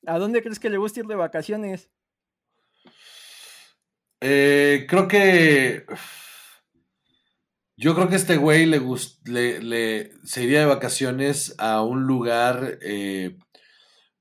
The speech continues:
Speaker 2: onda Ibiza, mano. O sea, imagínate una fiesta de esas en Ibiza, donde hay un chingo de drogas, un chingo de alcohol, un chingo de viejas encueradas y la madre, y este güey, eh, haciéndose el, bueno, haciéndose el ciego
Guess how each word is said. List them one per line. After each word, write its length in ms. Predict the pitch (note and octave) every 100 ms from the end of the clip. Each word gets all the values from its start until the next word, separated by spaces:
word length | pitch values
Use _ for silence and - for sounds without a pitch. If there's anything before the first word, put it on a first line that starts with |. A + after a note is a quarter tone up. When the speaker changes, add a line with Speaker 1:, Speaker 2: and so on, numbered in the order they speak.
| _ -
Speaker 2:
onda 800 | A#2 B2+ C#3+ C#3 C3 A#2 G#2 G#2
Ibiza, 560 | A2+ G#2+ D3+ D3 D3+ G#2+
mano. 340 | F#2 E2 D#2 - _ _ _ _ -
O 60 | F#2
sea, 720 | C3+ B2 A#2+ A#2 A2 G#2+ - _ _ -
imagínate 520 | B2 B2+ D#3+ F3 E3+
una 160 | E3
fiesta 800 | D#3+ D#3+ E3 E3 D#3 D3+ D3+ - -
de 180 | A2+ B2+
esas 240 | C#3 C3+
en 120 | A2+
Ibiza, 680 | A2 A#2+ B2 C#3 B2+ B2+ - _ - _
donde 240 | G#2+ G#2+ A#2+
hay 60 |
un 100 | C3
chingo 260 | C3 C3 B2+
de 160 | A#2+ G#2+
drogas, 480 | A2+ A#2+ B2 A#2
un 80 | A2
chingo 280 | - A#2 A#2
de 60 | G#2+
alcohol, 400 | F#2+ A2+ A2+ A2+
un 40 |
chingo 220 | - B2 A#2+
de 40 |
viejas 220 | A#2+ A#2+
encueradas 760 | G#2+ G#2 G2+ A2 A#2 A2+ A2 -
y 40 |
la 80 | F2+
madre, 360 | G#2+ A2+ B2 - - - _
y 60 | A2
este 180 | A2+ B2+
güey, 680 | B2 B2 C3 B2+ G#2+ F2 - _ -
eh, 280 | F#2+ F#2+ F2 _ -
haciéndose 480 | G#2 C3 C3 C#3 B2
el, 300 | G#2+ - -
bueno, 280 | A#2+ B2 -
haciéndose 520 | A2 - C#3+ D3+ C#3+ A#2+
el 120 | A2
ciego 640 | - C#3+ C3+ C3 C3+ -